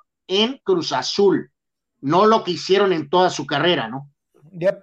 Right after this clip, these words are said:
Speaker 2: Toño Pasos dice: en el caso del béisbol, Liga Mexicana de Béisbol y Liga Mexicana del Pacífico, sea el día que sea, todos los días toman cheve, dice, eh, Toño Pasos.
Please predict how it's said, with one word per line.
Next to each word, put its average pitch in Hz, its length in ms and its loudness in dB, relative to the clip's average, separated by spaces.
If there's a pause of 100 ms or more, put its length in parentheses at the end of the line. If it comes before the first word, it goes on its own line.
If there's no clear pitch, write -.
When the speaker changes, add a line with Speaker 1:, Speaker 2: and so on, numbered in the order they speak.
(100)
Speaker 2:
Toño 240 280 -2
Pasos 240 300 0
dice: 233 180 -8
en 214 60 -4
el 170 80 -8
caso 240 240 -4
del 208 140 -4
béisbol, 180 680 -4
Liga 185 240 -4
Mexicana 175 300 -6
de 165 60 -4
Béisbol 165 320 -6
y 160 40 -8
Liga 165 200 -6
Mexicana 151 260 -8
del 160 100 -8
Pacífico, 135 560 -10 (300)
sea 226 200 0
el 226 60 -2
día 226 160 -2
que 202 100 -8
sea, 214 380 -2
todos 214 160 -2
los 180 140 -4
días 175 140 -6
toman 185 240 -8
cheve, 202 280 -4
dice, 139 420 -14
eh, 131 180 -10
Toño 151 280 -12
Pasos. - 340 -6